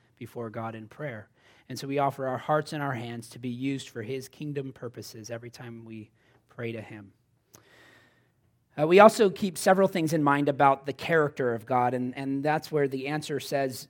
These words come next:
"Having due apprehensions of his sovereign power, majesty, and gracious condescension." Of course, this is simply a summary. You could add multiple commas to this sentence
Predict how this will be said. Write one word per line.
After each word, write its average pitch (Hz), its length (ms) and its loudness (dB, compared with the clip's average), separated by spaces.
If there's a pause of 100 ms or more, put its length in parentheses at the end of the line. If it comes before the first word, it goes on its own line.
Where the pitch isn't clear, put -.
"Having 135 380 -2
due 170 360 -6
apprehensions 143 1080 -4
of 127 220 -6
his 131 200 -4
sovereign 170 600 0
power, 165 600 0 (140)
majesty, 139 760 -6
and 123 180 -8
gracious 131 420 -2
condescension." 123 800 -8
Of 123 120 -20
course, 156 260 -2
this 175 200 -8
is - 380 -10
simply 170 380 -2
a 123 40 -2
summary. 170 460 0
You 151 160 -4
could 127 240 -6 (500)
add 151 360 6 (160)
multiple 175 580 6
commas 143 540 0
to 143 120 -10
this 131 200 -8
sentence 131 640 -10